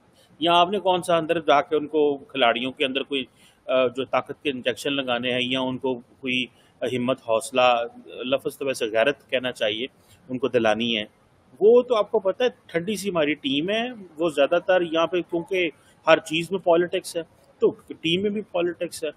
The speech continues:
शहीनशाह अफरीदी को आपने उतारा है तो उसने कहा होगा कि मैं भी perform नहीं करता। तो मतलब इस तरह का होता है, एक बंदा आता है दूसरे को नाकाम करना चाहता है। तो Interior Minister साहब Ireland क्यों चले गए हैं भाई? आपके काम करने के जो हैं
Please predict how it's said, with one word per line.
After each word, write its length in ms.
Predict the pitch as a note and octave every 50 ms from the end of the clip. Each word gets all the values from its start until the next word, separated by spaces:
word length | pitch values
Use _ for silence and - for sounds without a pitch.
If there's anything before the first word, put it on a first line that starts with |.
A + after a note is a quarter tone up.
| _ _ _ _ _ -
शहीनशाह 440 | - C3 B2+ C3 C3 C3 F3 F3 E3+
अफरीदी 380 | D#3 C3+ C#3 C3 B2+ C3+ E3+
को 180 | D#3+ E3+ E3+ D#3
आपने 300 | D3 C#3+ C#3 C#3 D3+ D#3
उतारा 420 | D3+ C3+ - C3+ A#2 A#2+ C#3+ E3
है 80 | D#3 B2+
तो 240 | - - B2 B2 B2+
उसने 340 | B2 - - D3 C#3+ C#3
कहा 260 | B2+ - _ - B2+ C#3+
होगा 340 | D3 B2+ A2+ - C3+ C3
कि 140 | B2+ B2+ B2
मैं 140 | G#2 G2+ G#2
भी 100 | B2+ D3+
perform 440 | D3+ - D#3 C#3+ - D3 C#3+ D3 D3+
नहीं 100 | D#3+ D#3
करता। 300 | - C3 A#2+ - - C#3 - - _ _ _ _ _ _ _ _ _
तो 80 | - C#4+
मतलब 360 | C4 C#4 C4 C4+ C4 C4 A#3+
इस 120 | A#3+ A3+ -
तरह 160 | - A#3+ A#3+
का 120 | A3+ A#3
होता 220 | F#3 E3 D#3+ - F#3+
है, 120 | F#3 F#3+
एक 120 | F#3 F3
बंदा 200 | F3 F3+ E3+ E3+
आता 160 | E3 D#3 - D#3+
है 60 | D3
दूसरे 240 | C3+ C3 C#3 D3 C#3+
को 120 | - D3+
नाकाम 400 | C3 B2 B2 - - B2 C3+ C#3+
करना 320 | C#3 - C#3 C3+ D3 D#3+
चाहता 300 | E3 - C#3 B2+ - -
है। 80 | G#3 G#3
तो 240 | G#3 - C#4 C4+ B3+
Interior 440 | A3+ G#3 G3 - A3 A3+ B3+ B3+ B3
Minister 320 | A3 G#3 G3 - - A3+
साहब 360 | A3 - B3 A#3+ A#3+ A#3 - - - - - _ - E3+
Ireland 420 | F#3+ A3 A#3 A#3 A#3+ A3+ G#3+ F#3+
क्यों 140 | E3+ F3+ D#3+
चले 280 | - C3+ A#2 A2+ A2+
गए 120 | A2 A#2 A#2
हैं 140 | A2 A2 A2
भाई? 340 | A2 - A2+ B2+ F3 A#3 A#3+ -
आपके 380 | E3 D3+ D#3 E3+ E3+ - - G3+
काम 340 | - - D3 C3+ C#3+ D#3+
करने 340 | E3 - C3+ A#2+ B2 C3+ D3+
के 140 | D3+ - D3
जो 220 | B2 A#2+ G#2 A2
हैं 140 | A#2 C#3 F#3+